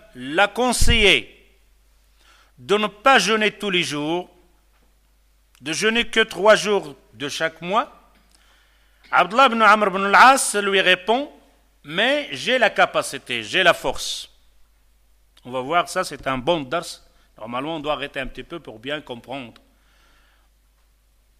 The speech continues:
On a les deux extrêmes, quoi. On va, c'est ça, on va parler, Inch'Allah. On voit bien ici, Abdullah ibn Amr ibn As, c'est un jeune.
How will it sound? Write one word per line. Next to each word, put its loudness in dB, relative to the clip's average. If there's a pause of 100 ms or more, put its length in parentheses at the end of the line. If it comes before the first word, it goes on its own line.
(200)
On -16
a -8
les -8
deux -12
extrêmes, -12
quoi. -20 (260)
On -20
va, -16
c'est -20
ça, -20
on -20
va -14
parler, -14
Inch'Allah. -20 (680)
On -10
voit 4
bien 6
ici, 0
Abdullah 6
ibn 0
Amr 4
ibn -6
As, 8
c'est -4
un 4
jeune. 2